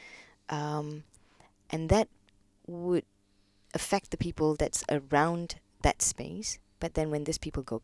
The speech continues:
back home, they also f-, have the feedback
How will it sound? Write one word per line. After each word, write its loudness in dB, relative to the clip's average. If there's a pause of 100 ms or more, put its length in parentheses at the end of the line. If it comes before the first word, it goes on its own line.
back 0
home, -12 (680)
they 4
also -2 (720)
f-, -20 (440)
have -2
the -6
feedback -6